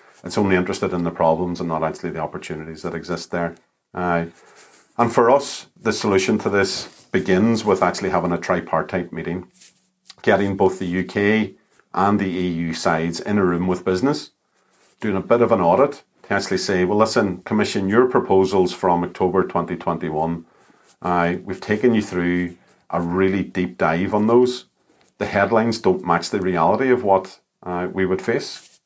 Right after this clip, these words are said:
Uh, if I give an example, uh, the Commission say their proposals would reduce the customs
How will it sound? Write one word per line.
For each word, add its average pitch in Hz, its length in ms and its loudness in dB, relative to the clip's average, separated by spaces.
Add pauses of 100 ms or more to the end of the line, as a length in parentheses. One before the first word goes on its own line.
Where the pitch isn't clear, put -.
Uh, 98 80 0
if 90 100 -4
I 101 40 -6
give 98 140 -2
an 98 100 0
example, 92 640 2 (640)
uh, 95 260 0
the 95 100 -8
Commission 98 400 0
say 92 240 0
their 87 160 0
proposals 87 600 -6
would 87 160 -6
reduce 85 300 -6
the 92 100 -6
customs 87 640 -6